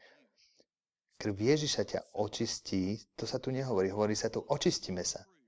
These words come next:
Starý zákon dokázal, že človek nemohol poslúchať Boha. Nemáme silu v našej vlastnej schopnosti poslúchať Boha, ale nie sme v starom zákone.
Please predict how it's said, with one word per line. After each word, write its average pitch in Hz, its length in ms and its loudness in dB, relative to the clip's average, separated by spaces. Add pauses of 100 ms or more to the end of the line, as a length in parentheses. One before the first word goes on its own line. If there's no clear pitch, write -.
(240)
Starý 123 320 4
zákon 123 400 0
dokázal, 95 480 2
že 98 160 -4
človek - 400 2
nemohol 156 480 4
poslúchať 101 480 0
Boha. 95 320 0 (320)
Nemáme 170 240 4
silu 175 320 4
v 107 80 2
našej 117 240 2
vlastnej 131 320 2
schopnosti - 400 0
poslúchať - 480 -2
Boha, 120 240 0
ale 101 240 4
nie 156 160 4
sme 147 240 0
v - 0 -
starom 120 240 0
zákone. 117 480 2